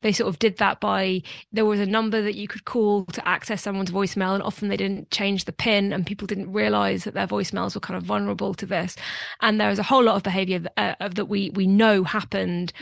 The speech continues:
back then, um, uh, with titles that now don't exist anymore. And these lawsuits allege that that same behaviour was going on, uh, at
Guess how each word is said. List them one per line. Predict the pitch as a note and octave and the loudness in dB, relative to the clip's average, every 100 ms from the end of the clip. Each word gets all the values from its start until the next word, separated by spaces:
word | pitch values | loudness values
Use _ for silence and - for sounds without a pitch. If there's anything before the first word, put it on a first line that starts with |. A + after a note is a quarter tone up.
| B3+ F3+ _ | -14 -14 _
back | - - - | 2 2 2
then, | G#3 - - F#3+ F#3+ - - - - | 2 2 2 2 0 -2 -12 -10 2
um, | G#3 F#3 F3+ F#3+ - - | 4 4 2 -2 -4 0
uh, | G3+ G3+ A#3+ | 2 0 -4
with | A3+ G#3+ - | 0 2 2
titles | A3 G3+ - F#3+ F3 | 0 0 0 -2 0
that | F3+ F#3+ - | -2 -2 0
now | F#3+ F#3 E3+ | 0 0 -2
don't | F#3+ F3+ - | -2 -2 -4
exist | E3+ G3 D#3 F3+ | -2 -2 -2 -2
anymore. | D#3+ E3 E3 E3+ F3 - - - | -2 0 0 0 -2 -4 -6 0
And | G#3 F#3 F#3 F3+ | 0 2 0 -2
these | G3 A3 A3 G3 | 0 2 2 2
lawsuits | G3 F3 - F#3+ - | 0 0 -2 -2 -2
allege | - G3+ F3+ - | -2 0 0 -4
that | G#3+ G3+ | -4 0
that | F#3+ | 0
same | - B3 A3+ G3+ F#3 | 0 2 4 4 2
behaviour | F3 F3 F#3 F3+ F3+ F3 | 0 0 2 0 0 -2
was | F3+ F#3 F3 | -2 -2 -2
going | G3 F3+ F3+ | 0 0 0
on, | F3+ F3+ F3 E3+ - - - - | 0 0 -2 -6 -10 -16 -12 -2
uh, | F#3+ E3+ E3+ - - - | 2 4 4 2 -2 -6
at | B3 B3 G#3 | -4 2 2